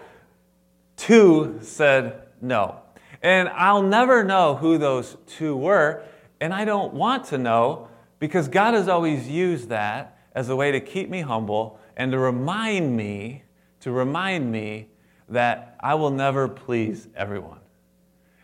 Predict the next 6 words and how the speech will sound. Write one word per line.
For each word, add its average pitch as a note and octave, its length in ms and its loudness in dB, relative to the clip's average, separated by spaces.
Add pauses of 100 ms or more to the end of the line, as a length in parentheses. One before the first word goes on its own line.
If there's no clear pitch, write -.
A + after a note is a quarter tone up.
(240)
And D3 720 0 (300)
that C3+ 580 -2
they A#3 240 4
didn't A#2 320 0
call A2 300 -6
me E3+ 340 -8